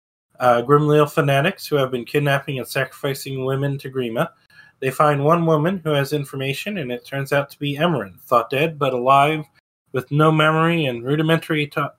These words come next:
vocabulary. After fighting off a sudden attack by the Grimleal, they decide to bring Emer-, Emerin along, uh, with hopes of her recovering her memory, even though it might cause her pain. Uh, that, that's one of the points in that storyline. I'm like,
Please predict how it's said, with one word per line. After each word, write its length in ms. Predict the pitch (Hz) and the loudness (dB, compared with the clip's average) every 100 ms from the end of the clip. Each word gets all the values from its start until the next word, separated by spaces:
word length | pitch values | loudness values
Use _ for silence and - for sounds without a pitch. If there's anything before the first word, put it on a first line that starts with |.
| _ | _
vocabulary. 880 | - 139 139 151 135 110 101 - - _ _ _ _ _ _ | -4 -4 0 2 2 0 -6 -10 -20 _ _ _ _ _ _
After 280 | 131 127 135 | -2 0 0
fighting 360 | 120 160 151 147 | 0 2 2 4
off 180 | 147 143 | 2 0
a 60 | |
sudden 260 | - 147 143 | -2 -2 0
attack 400 | 135 - 143 - | -4 -2 -4 0
by 160 | 143 | 2
the 140 | 143 135 | 2 0
Grimleal, 580 | 139 135 139 151 190 185 | 0 0 0 0 0 -2
they 320 | 143 127 120 - | -4 -4 -6 -10
decide 520 | 135 - 139 131 131 | -10 -2 0 0 -2
to 240 | - 131 | -6 -6
bring 260 | 120 139 143 | -6 -6 -2
Emer-, 400 | 143 147 143 143 _ | -2 0 -2 -6 _
Emerin 380 | 143 143 147 143 | -2 0 2 2
along, 500 | 131 127 139 143 175 - _ _ _ _ _ _ | -2 0 0 0 -4 -12 _ _ _ _ _ _
uh, 220 | 127 117 117 | 2 2 2
with 180 | 123 - | -2 2
hopes 280 | 147 143 | 0 0
of 100 | 143 | -4
her 140 | 147 139 | 2 2
recovering 420 | 131 156 143 143 | 2 0 2 2
her 120 | 143 | 2
memory, 440 | 127 139 165 214 123 | 2 0 0 -4 -6
even 240 | 120 120 | -6 -2
though 140 | 120 | 0
it 120 | 117 117 | 0 -2
might 240 | 123 123 | -6 -4
cause 300 | - 127 117 | -2 -2 -2
her 80 | 110 | -6
pain. 500 | - 147 131 113 165 _ _ _ - | -6 -4 -4 -6 -14 _ _ _ -20
Uh, 120 | - _ | -20 _
that, 180 | - - | -12 -10
that's 260 | - 202 - | -2 -2 0
one 120 | 180 | 0
of 80 | 143 | 0
the 60 | 117 | -2
points 280 | - 123 113 | -2 -4 -2
in 80 | |
that 140 | 110 104 | -4 -2
storyline. 500 | - 131 117 110 107 | -2 0 0 0 -2
I'm 80 | 113 | -2
like, 180 | 117 | -6